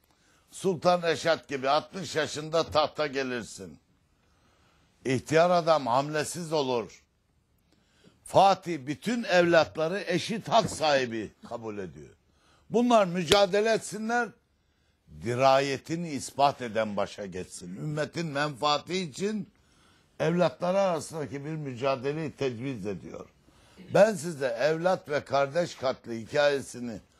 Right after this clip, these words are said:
anlattığım zaman ki bunu müstakil anlatmam lazım. Cevizoğlu'nun programında bile anlatamadım. Herif saydı gitti orada bir kitaptan bir sürü iftira.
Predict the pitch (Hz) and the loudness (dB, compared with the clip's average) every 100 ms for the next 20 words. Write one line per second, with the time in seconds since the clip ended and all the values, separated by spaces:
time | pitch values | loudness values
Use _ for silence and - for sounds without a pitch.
0 | _ _ _ 117 135 147 139 - 170 185 | _ _ _ 0 4 4 2 -4 -8 -4
1 | 127 113 107 92 107 101 117 117 120 - | -2 -2 -4 -6 -12 -8 -6 -6 -6 -2
2 | 135 127 151 143 131 117 - 123 117 113 | -2 -2 0 0 0 -4 -4 -6 -2 0
3 | 107 95 135 - _ _ _ _ _ _ | 0 -2 -10 -12 _ _ _ _ _ _
4 | _ _ _ _ - 131 156 143 156 156 | _ _ _ _ 0 2 2 0 0 0
5 | 135 127 147 135 143 143 147 135 127 123 | -4 0 0 2 0 2 -2 0 2 2
6 | 120 117 117 113 101 107 147 _ _ - | 2 -2 -2 -4 -4 -6 -14 _ _ -8
7 | 123 139 113 - 143 147 135 127 123 139 | -4 -2 -4 0 0 0 -4 -6 -4 0
8 | 131 123 123 113 82 127 123 127 127 123 | 0 0 -2 -4 -4 -2 0 -2 -2 -4
9 | - 123 120 120 - 120 127 156 | -8 -8 -8 -8 -6 -2 0 0